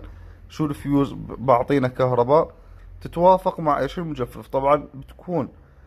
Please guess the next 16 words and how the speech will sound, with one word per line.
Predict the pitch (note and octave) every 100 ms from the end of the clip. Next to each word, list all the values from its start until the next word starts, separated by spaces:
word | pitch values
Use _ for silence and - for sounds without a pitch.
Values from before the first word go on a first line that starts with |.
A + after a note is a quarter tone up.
| - - -
آه، | A2+ A2+ A#2+ A#2+ A#2 A#2+ A#2+
الجهد | A#2+ E3 D#3+
الكهربائي | D3+ - C#3 D3 C#3 B2+ C#3+ D#3 C#3+
بكون | C3+ - D#3+
وين؟ | D#3 D3+ C#3
موضوع | C3+ A#2+ A#2+ D3+ C#3+
على | C#3 D3+ C#3
المجفف. | C3 C#3 C3+ B2 - E2+ - _ - - - - - - _ - - - - - - - -
فإحنا | - C3+ E3+ D#3+ - - B2+ D3+ C#3+
بنتأكد، | C#3+ - E3 - D#3
بنتأكد | D3 D3+ C#3+ C#3+
من | C3+ C3
مصدر | C3+ B2+
الكهرباء | B2+ - C#3 C3+ B2 A#2+
اللي | G2
عنا. | F2 E2 D#2+